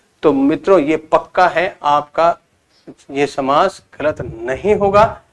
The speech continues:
और ये द्वितीय तत्पुरुष समास है। मित्रों इतना सा भी यदि आपके दिमाग में बैठ गया तो निश्चित रूप से कम से कम द्वितीय तत्पुरुष समास गलत नहीं होगा। अव्ययीभाव के उदाहरण मैंने आपको दिखाए, बहुत हैं,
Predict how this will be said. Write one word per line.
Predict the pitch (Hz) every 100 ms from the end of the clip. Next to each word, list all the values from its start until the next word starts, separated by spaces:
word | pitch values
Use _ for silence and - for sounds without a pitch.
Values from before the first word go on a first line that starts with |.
| _ _ -
और | 131 123
ये | 139 165
द्वितीय | - 135 170
तत्पुरुष | 135 - 143 143
समास | - 127 135 180 180
है। | 196 190 _ _ 160
मित्रों | 160 170 180 180 - _ _ -
इतना | 202 233 226
सा | - 175
भी | 175
यदि | 147 156
आपके | 143 - 139
दिमाग | 131 131 127
में | 127
बैठ | 147 165
गया | 139 117 - _ _
तो | -
निश्चित | 370 170 - 208
रूप | 156 135
से | 147 143 - _ _ 240
कम | 247
से | 240
कम | 190 165
द्वितीय | 151 147 151
तत्पुरुष | 123 - 131 -
समास | 131 120 - - -
गलत | 165 185
नहीं | 202 208
होगा। | 202 208 208 - _ 170
अव्ययीभाव | 175 202 156 147 139
के | 147
उदाहरण | 143 127 175 202
मैंने | 196
आपको | 196 190 185
दिखाए, | 180 190 190 - _ _ -
बहुत | - - 147 190 190 -
हैं, | 165 160